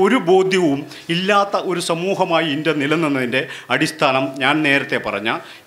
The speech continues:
ഈ വേദങ്ങൾ, ഇതിഹാസങ്ങൾ, അതിൻ്റെ തത്വചിന്താ പരിസരങ്ങളുമാണ്. നിങ്ങൾക്കറിയാമോ, ഇന്ത്യൻ തത്വചിന്ത ഈ, ഈ വിഭജനങ്ങളെ ന്യായീകരിക്കുന്ന, ഈ വേദങ്ങളിൽ തന്നെ വളരെ കൃത്യമായ ന്യായീകരണമുണ്ട്. ലോകത്തിലെ വിവിധ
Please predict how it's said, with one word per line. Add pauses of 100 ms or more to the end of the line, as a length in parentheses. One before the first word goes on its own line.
ഈ (180)
വേദങ്ങൾ, (400)
ഇതിഹാസങ്ങൾ, (200)
അതിൻ്റെ
തത്വചിന്താ (100)
പരിസരങ്ങളുമാണ്. (280)
നിങ്ങൾക്കറിയാമോ,
ഇന്ത്യൻ
തത്വചിന്ത (680)
ഈ, (680)
ഈ (160)
വിഭജനങ്ങളെ (100)
ന്യായീകരിക്കുന്ന,
ഈ (300)
വേദങ്ങളിൽ
തന്നെ
വളരെ
കൃത്യമായ (360)
ന്യായീകരണമുണ്ട്. (600)
ലോകത്തിലെ (180)
വിവിധ